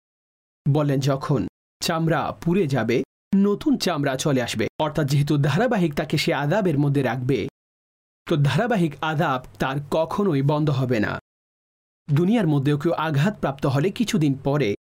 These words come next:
এই চামড়া পুনরায় ঠিক হয়ে যায়, সেবা শুশ্রূষা যখন করা হয় পুনরায় চামড়া উঠে যায়।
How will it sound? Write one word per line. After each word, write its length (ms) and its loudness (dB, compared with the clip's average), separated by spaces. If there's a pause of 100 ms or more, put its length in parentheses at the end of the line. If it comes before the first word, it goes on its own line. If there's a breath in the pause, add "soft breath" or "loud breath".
(440)
এই 140 2
চামড়া 440 -2 (140)
পুনরায় 380 0
ঠিক 180 -4
হয়ে 200 0
যায়, 220 -2 (240)
সেবা 360 -2
শুশ্রূষা 640 -2 (220)
যখন 280 0
করা 300 -2
হয় 240 0
পুনরায় 520 0
চামড়া 480 -2
উঠে 260 2
যায়। 300 0